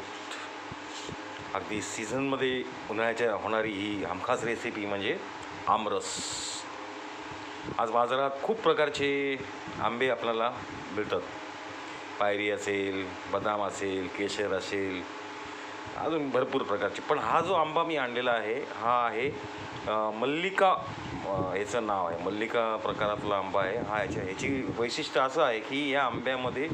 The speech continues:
अ, कोय जी असते आंब्याची, ही खूप चपटी असते, बारीक, आणि रस हा भरपूर प्रमाणामध्ये या आंब्यामध्ये असतो आणि हमखास हा आंबा अतिशय गोड असतो, म्हणजे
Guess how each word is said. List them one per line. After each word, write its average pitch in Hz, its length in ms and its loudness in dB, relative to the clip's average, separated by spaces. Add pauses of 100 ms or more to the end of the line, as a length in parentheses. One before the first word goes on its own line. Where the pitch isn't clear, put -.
(560)
अ, 117 300 4 (140)
कोय 160 200 6
जी 165 140 2
असते 147 260 2
आंब्याची, 104 380 0
ही 110 100 -4
खूप 151 160 -4 (100)
चपटी 156 300 2
असते, 101 220 0
बारीक, 90 240 0 (600)
आणि 107 240 0
रस 160 400 2
हा 120 280 2
भरपूर 113 400 -2
प्रमाणामध्ये 113 720 0
या 101 200 2
आंब्यामध्ये 95 640 0
असतो - 320 0
आणि 98 120 0
हमखास 131 480 -2
हा 113 140 2
आंबा 101 260 0 (480)
अतिशय - 420 0
गोड 127 260 2
असतो, 98 220 -2
म्हणजे 101 300 -2